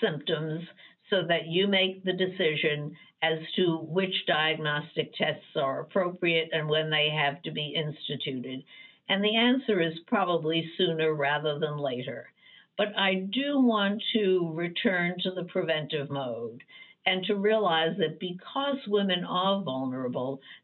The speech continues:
they deserve the same approach to prevention as do their male peers, but particularly to emphasize that a history of pregnancy complications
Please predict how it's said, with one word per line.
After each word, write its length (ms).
they 140
deserve 680
the 120
same 320
approach 480
to 80
prevention 800
as 160
do 280
their 360
male 600
peers, 540
but 220
particularly 1120
to 160
emphasize 760
that 180
a 200
history 520
of 140
pregnancy 580
complications 1000